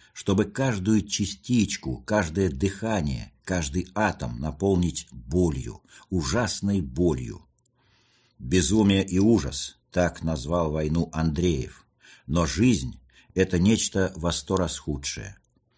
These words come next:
Вся жизнь, не только жизнь здесь, в казематах.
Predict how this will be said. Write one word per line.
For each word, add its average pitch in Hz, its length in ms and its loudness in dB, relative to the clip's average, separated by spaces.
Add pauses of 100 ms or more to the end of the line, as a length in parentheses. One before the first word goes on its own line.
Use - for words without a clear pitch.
(320)
Вся 107 320 4
жизнь, 67 460 -6 (260)
не 123 140 6
только 123 360 4
жизнь 78 400 2
здесь, 71 400 0
в - 60 -14
казематах. 78 760 -6